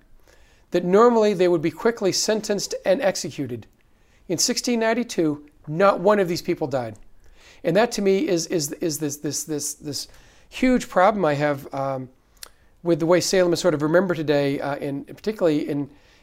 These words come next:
in Salem, where it's become, we have, uh, haunted happenings, which has been sort of conflated with Salem. And you have people, you know, um, having parades and eating fried dough and hot, hot mulled cider, um, seemingly to celebrate the Salem witch trials,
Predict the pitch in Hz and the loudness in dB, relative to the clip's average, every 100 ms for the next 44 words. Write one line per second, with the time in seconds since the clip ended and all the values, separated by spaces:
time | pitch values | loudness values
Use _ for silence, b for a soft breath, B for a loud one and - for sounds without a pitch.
0 | b 156 - 196 220 175 156 156 151 147 | b -2 2 2 4 4 4 2 2 0
1 | 160 170 156 156 147 156 139 127 202 202 | -4 -2 -2 -2 -2 -2 -2 0 2 2
2 | 151 190 202 147 127 - 151 156 143 151 | 2 2 2 -2 -6 -4 -6 -4 -4 -2
3 | 165 139 - b b b - 165 220 233 | -2 -2 -8 b b b -6 -2 2 2
4 | 202 156 - - 247 170 143 - B B | 2 0 0 2 2 2 0 -4 B B
5 | B 185 180 180 175 226 220 196 175 170 | B -2 4 4 4 0 2 4 4 4
6 | 165 160 160 156 151 147 - B B - | 4 4 2 2 0 -2 -8 B B -2
7 | 208 214 - 180 185 185 160 165 170 196 | 0 0 2 4 6 6 4 0 0 0
8 | 190 165 - 190 180 160 175 175 175 175 | 0 -2 0 4 4 2 4 6 8 8
9 | 180 165 165 165 - B B - 180 185 | 4 0 0 -2 -6 B B 2 4 4
10 | - - 190 196 185 175 - 185 190 170 | 0 -2 2 4 6 4 4 4 4 4
11 | 156 156 B B - 156 160 156 - 214 | 0 -2 B B -4 0 0 -2 -2 0
12 | 202 214 190 156 - - 226 208 170 165 | 0 0 -2 0 -2 2 4 4 4 2
13 | 165 190 170 175 254 170 147 147 | 0 2 2 2 0 2 2 0